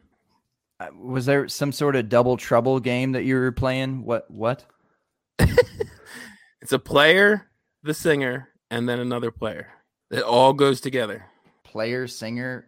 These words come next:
Speaker 1: What was it? Wait, there. What? Who's the first receiver? I'm so
Speaker 2: A F C
Speaker 1: confused.
Speaker 2: North wide receiver. The song clue is We Found Love. And then there's also an N F C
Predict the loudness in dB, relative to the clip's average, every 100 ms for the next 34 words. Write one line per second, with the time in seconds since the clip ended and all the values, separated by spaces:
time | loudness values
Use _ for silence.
0 | -10 -8 -6 -10 -14 -8 -6 -6 -6 -10
1 | -12 -20 -10 -8 -8 -16 _ _ _ _
2 | _ _ -10 -2 -2 0 -2 2 0 0
3 | -4 -6 -4 -2 -2 -4 -4 -2 0 2
4 | 4 6 6 2 -2 -6 -8 2 4 4
5 | 2 2 2 2 -4 -2 -2 0 -4 -6
6 | _ _ _ -10 -6 0 2 2 -2 0
7 | 2 2 0 -2 -2 -4 -2 -4 -4 -4
8 | -2 -2 -2 -8 _ _ _ _ _ _
9 | _ 0 2 0 0 0 0 0 -2 0
10 | 0 0 -2 -6 -6